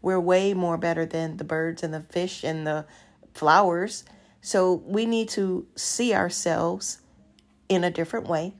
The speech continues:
We need to speak good about ourselves. We need to speak good on others.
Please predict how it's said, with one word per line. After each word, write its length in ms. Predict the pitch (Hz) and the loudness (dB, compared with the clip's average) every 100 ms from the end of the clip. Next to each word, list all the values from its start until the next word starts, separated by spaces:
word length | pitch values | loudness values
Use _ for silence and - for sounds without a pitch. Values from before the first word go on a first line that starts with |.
| - | -4
We 120 | 175 | -4
need 220 | 170 170 | -2 -4
to 60 | 165 | -6
speak 540 | - - 262 294 - _ _ 147 | -10 -6 -4 -4 -8 _ _ -2
good 340 | 196 294 - - | 2 2 0 -4
about 280 | 165 147 | -2 -2
ourselves. 640 | 143 165 - 143 147 - - - - - - | -2 -6 -2 0 0 -4 -14 -20 -20 -20 -8
We 100 | 196 | 0
need 180 | 196 185 | 0 0
to 60 | |
speak 380 | 185 - 170 - | -6 -4 -6 -4
good 280 | 147 160 156 | -4 -4 -4
on 260 | - 147 - | -6 -6 -4
others. 420 | 127 170 233 240 | -2 -2 -2 -6